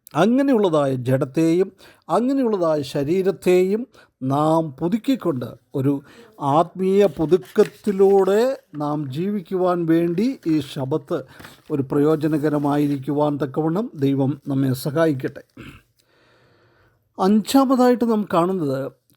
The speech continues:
"Keeping a holy Sabbath allow time to worship and study God." വിശുദ്ധിയുള്ളതായ ശബത്ത്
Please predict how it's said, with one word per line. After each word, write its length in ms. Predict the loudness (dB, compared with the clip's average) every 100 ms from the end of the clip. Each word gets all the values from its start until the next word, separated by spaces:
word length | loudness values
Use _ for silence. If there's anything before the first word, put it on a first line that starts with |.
| _
"Keeping 640 | 0 0 2 0 0 0 -2 -2
a 80 | -2
holy 420 | -2 2 2 2
Sabbath 720 | -2 0 0 2 -2 -6 -20 -20 _ -4
allow 440 | 2 4 4 2 -6 _ -4
time 260 | 0 0
to 280 | -2 -4 -2
worship 520 | 2 2 0 -4 -4 -4 _ _ _ _ -6
and 400 | -2 0 0 -2
study 500 | -6 -4 0 0 0
God." 260 | -2 -6 -8 -20 _ _ _ _ _ _ _ _ _ _ _ _ _ _ _ _ _ _ _ _ _ _ _ -2
വിശുദ്ധിയുള്ളതായ 1160 | 0 2 2 0 _ 0 2 0 -2 0 0 0 -2 -8 -6
ശബത്ത് 800 | -4 -2 0 0 0 -4 -6 -10